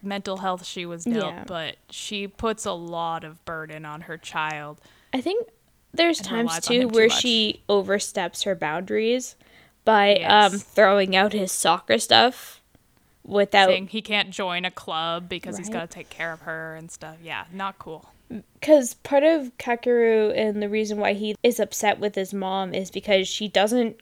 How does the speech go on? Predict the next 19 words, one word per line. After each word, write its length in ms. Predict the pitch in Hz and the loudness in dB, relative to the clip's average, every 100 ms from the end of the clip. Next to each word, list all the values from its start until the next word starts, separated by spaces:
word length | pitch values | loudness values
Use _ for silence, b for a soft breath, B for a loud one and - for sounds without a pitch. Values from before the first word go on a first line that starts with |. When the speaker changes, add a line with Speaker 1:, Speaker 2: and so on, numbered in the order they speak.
| _ | _
Speaker 2:
communicate 640 | - 202 165 180 202 240 226 | -10 -8 -6 -6 -4 -2 0
with 180 | 247 254 | 0 2
him. 260 | 269 285 311 B B B B B - | 0 0 -2 B B B B B -2
'Cause, 560 | 247 208 196 196 - - | 8 8 8 0 -12 -14
Speaker 1:
Mm-hmm. 200 | 196 190 | -12 -6
Speaker 2:
you 120 | 220 | 2
know, 420 | 208 190 190 180 - _ | 4 6 6 4 0 _
she 480 | - - 233 226 220 | -8 -4 0 2 4
divorced 500 | 208 208 208 220 - | 2 4 4 4 0
his 180 | 208 180 | -4 0
dad 380 | 180 175 185 190 | 0 2 2 0
when 120 | 190 | -2
he 100 | 190 | -2
was 180 | 190 185 | -2 0
little, 400 | 185 196 196 190 | 2 2 2 0
so 160 | - | -2
he 60 | 180 | -6
kind 260 | 190 185 | -4 -4
of, 120 | 185 | -4